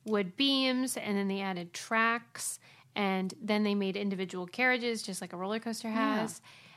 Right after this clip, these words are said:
Speaker 1: And then they finally added, um, scenes that were scary, like, that you saw on your way down.
Speaker 2: So it went down, it was down a hill that was icy
Speaker 1: Yeah,
Speaker 2: to begin
Speaker 1: snowy
Speaker 2: with.
Speaker 1: and
Speaker 2: Oh,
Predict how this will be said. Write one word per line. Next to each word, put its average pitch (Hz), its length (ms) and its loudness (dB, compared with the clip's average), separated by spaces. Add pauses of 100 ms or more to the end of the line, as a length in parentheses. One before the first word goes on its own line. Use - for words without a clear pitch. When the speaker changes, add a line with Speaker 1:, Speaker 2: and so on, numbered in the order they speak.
(100)
Speaker 1:
And 208 140 2
then 208 140 2
they 190 220 0
finally 196 480 0
added, 185 360 -2
um, 185 480 -8 (640)
scenes 190 600 -4
that 220 140 2
were 214 140 -4
scary, 175 580 -4
like, 175 240 -6
that 185 100 -10
you 190 100 -6
saw 180 260 -6
on 175 140 -4
your 175 100 -6
way 190 140 0
down. 202 360 4
Speaker 2:
So 240 380 4
it 269 120 0
went 254 260 0
down, 214 320 4
it 208 60 2
was 202 200 2
down 190 400 2
a 180 60 4
hill 190 380 0
that 190 120 0
was 151 220 -4
icy 156 320 -2
Speaker 1:
Yeah, 196 360 2
Speaker 2:
to 180 60 -10
begin - 140 -8
Speaker 1:
snowy 196 300 -2
Speaker 2:
with. 190 80 -4
Speaker 1:
and 185 80 -4
Speaker 2:
Oh, - 20 -2